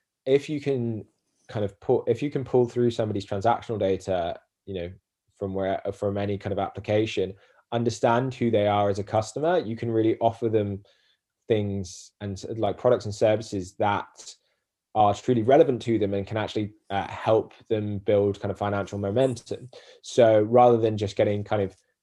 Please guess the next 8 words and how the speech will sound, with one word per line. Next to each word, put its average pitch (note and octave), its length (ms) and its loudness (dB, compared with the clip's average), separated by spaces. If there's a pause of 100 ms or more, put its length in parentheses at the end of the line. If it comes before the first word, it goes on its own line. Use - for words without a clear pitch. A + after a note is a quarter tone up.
(180)
flat A2 260 2
denied G#2+ 600 0 (100)
on G2 540 0
a F#2+ 220 0
credit A2+ 260 2
application G2 580 -4
because F#2+ 720 -4
a G2 840 -2